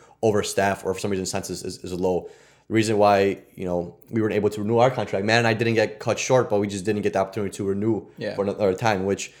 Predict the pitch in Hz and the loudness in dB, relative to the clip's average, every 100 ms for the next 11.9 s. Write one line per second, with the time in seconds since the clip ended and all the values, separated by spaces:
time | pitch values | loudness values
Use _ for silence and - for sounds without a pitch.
0 | _ - 107 101 104 92 - 101 85 85 | _ 0 4 4 4 2 0 -2 -2 -8
1 | - - _ - 131 123 127 135 165 170 | -20 -20 _ 2 4 6 4 4 4 4
2 | 175 151 139 147 127 127 127 123 120 117 | 4 4 4 4 6 6 6 4 0 2
3 | 120 117 110 - 110 110 110 107 - - | 2 2 0 2 0 2 4 4 0 -12
4 | _ _ _ - 101 104 101 107 104 98 | _ _ _ 0 4 4 4 2 2 2
5 | - 104 104 107 104 113 98 - 107 104 | 0 0 0 -2 -2 0 0 2 2 2
6 | 98 98 98 98 - _ _ 110 110 107 | 0 0 0 -4 -10 _ _ 0 2 4
7 | 98 110 - 120 110 113 113 113 - 120 | 4 2 0 0 2 2 0 0 4 4
8 | 120 117 110 110 107 120 135 139 135 123 | 4 2 2 0 2 4 6 4 4 2
9 | 117 113 120 117 110 104 101 92 110 104 | 0 0 2 2 2 2 0 0 -4 -4
10 | 87 87 - - - _ 123 135 147 135 | -8 -10 -16 -20 -20 _ 2 4 4 4
11 | 147 139 139 110 110 - 120 113 - | 2 4 4 2 0 2 4 4 0